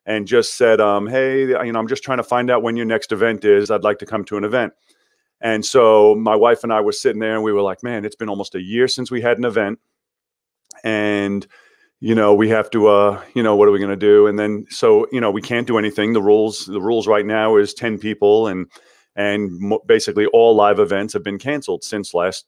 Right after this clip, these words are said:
March. So we were sitting there and then all of a sudden we were thinking, "Well, what if, what if we just had an event with ten people?"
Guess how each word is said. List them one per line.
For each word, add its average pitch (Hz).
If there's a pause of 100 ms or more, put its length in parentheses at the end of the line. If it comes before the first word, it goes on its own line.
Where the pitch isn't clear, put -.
March. 117 (760)
So 151
we 147
were 135
sitting 147
there 139
and 131
then 135
all 135
of 127
a 123
sudden 139
we 135
were 127
thinking, 123
"Well, 110
what 147 (100)
if, 117 (500)
what 147
if 156
we 123
just -
had 113
an 117
event 110
with 135
ten 170
people?" 95